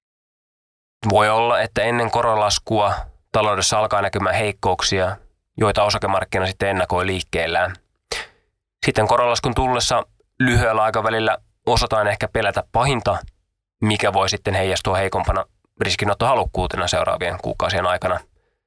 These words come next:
kunnes keskuspankki ehkä tekee tarvittavansa ja auttaa niitä rahoitusoloja. Tai auttaa rahoitusolojen helpottamisella osakkeita nousemaan ja taloutta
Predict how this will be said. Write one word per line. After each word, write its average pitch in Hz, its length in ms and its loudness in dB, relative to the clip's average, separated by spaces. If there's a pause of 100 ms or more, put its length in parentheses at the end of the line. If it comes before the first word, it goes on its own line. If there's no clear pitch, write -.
(400)
kunnes 101 280 2
keskuspankki - 600 -2
ehkä - 180 -4
tekee 104 280 -2
tarvittavansa - 720 -2 (180)
ja 90 120 2
auttaa 87 280 -2
niitä 87 220 -2 (540)
rahoitusoloja. - 640 0 (1300)
Tai - 120 2
auttaa 95 240 0
rahoitusolojen 98 540 0
helpottamisella 98 720 -2 (120)
osakkeita 98 460 -4 (120)
nousemaan 98 480 -2 (420)
ja - 80 -16
taloutta - 400 -2